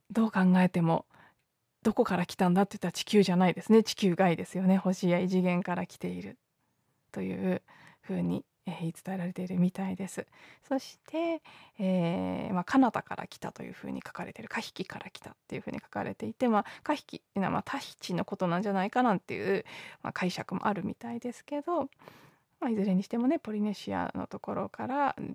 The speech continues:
地域のどこかから、まあ、地球上ではですよ、そのハワイ島にやってきたということ。そして、まあ、ペレの兄弟姉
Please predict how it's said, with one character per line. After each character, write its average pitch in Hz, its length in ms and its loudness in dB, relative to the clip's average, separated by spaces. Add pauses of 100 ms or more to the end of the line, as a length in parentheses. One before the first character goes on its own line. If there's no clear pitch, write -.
(180)
地 - 140 -10
域 185 160 -8
の 180 100 -2
ど 190 120 -4
こ - 100 -14
か - 240 -16 (1120)
か - 160 -10
ら、 277 120 0
ま 185 120 4
あ、 143 40 -2
地 - 140 -8
球 180 220 2
上 180 180 2
で 180 80 0
は - 60 -4
で - 120 -12
す - 100 -10
よ、 359 80 -6 (380)
そ - 320 -12
の - 260 -8
ハ - 180 -8
ワ - 80 -6
イ 185 40 -12
島 - 140 -12
に - 200 -8
や 190 120 -8
っ - 40 -20
て - 140 -10
き - 100 -14
た - 140 -16
と - 140 -20
い - 20 -14
う - 60 -18
こ - 160 -20
と。 - 80 -20 (960)
そ 294 140 -4
し - 120 -16
て、 285 220 -6 (140)
ま 285 80 2
あ、 277 40 2
ペ 415 100 4
レ 381 100 6
の 185 120 4
兄 202 120 -2
弟 180 120 -2
姉 185 60 -4